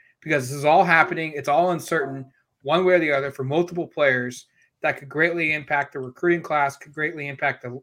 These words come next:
the short term and the long term of this program. Like, there's a four-star quarterback in the state of Oregon, Sam Leavitt. I don't think he's, like, a must get for Oregon, but if, if this happened, like, right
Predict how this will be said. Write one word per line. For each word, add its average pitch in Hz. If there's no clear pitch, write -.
the 120
short 180
term 170
and 160
the 147
long 139
term 139
of 127
this 123
program. 131
Like, 139
there's 202
a 240
four-star 196
quarterback 175
in 180
the 196
state 180
of 139
Oregon, 139
Sam 147
Leavitt. 123
I -
don't 185
think 180
he's, 170
like, 131
a 156
must 147
get 151
for 170
Oregon, 170
but 190
if, 185
if 202
this 262
happened, 214
like, 147
right 180